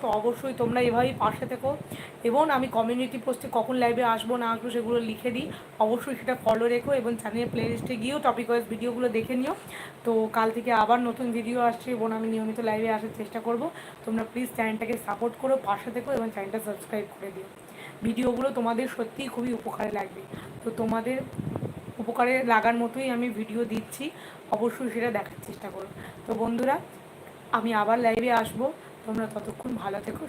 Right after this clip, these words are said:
সুস্থ থেকো। আমি ভিডিওটা আপলোড করে দেবো, অবশ্যই সেখানে গিয়ে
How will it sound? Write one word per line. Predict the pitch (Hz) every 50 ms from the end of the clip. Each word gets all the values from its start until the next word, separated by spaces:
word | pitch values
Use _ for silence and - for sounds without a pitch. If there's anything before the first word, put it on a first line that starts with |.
| - -
সুস্থ | 226 - - - - -
থেকো। | - - - - - - - - - - - - - - - - - - - - - - - - - - - - - - - -
আমি | 240 233 226
ভিডিওটা | 214 220 214 226 233 233 247 240
আপলোড | 226 214 208 233 240 233
করে | - 247 233 240
দেবো, | 233 254 254 294 339
অবশ্যই | 311 233 196 220 226 - - 240 214
সেখানে | 214 220 220 226 220 226 214 196
গিয়ে | 214 247 277